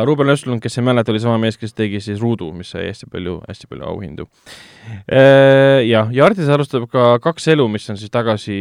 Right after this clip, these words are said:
äh, tagasi Burgundiasse, kaks tuhat seitseteist aasta filmi režissööri uus film, kus on ka, äh, mõlemad,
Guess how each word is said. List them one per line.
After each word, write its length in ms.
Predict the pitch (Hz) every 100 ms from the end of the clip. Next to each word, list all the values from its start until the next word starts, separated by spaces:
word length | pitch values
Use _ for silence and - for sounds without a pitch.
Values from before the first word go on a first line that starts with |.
| 98
äh, 360 | 95 95 95 95
tagasi 340 | 117 110 107 98
Burgundiasse, 1000 | 110 107 107 120 101 98 - 104 98 95 _ _
kaks 160 | - -
tuhat 140 | 101 -
seitseteist 380 | 110 92 95 95
aasta 240 | 98 98
filmi 380 | 101 98 98 92 - _ _ _
režissööri 640 | 135 127 - 117 110 107 107
uus 260 | - 127 -
film, 260 | 127 110
kus 180 | 95 98
on 120 | 104 101
ka, 100 | 110 92 90
äh, 280 | 64 62 87
mõlemad, 440 | 104 110 95 90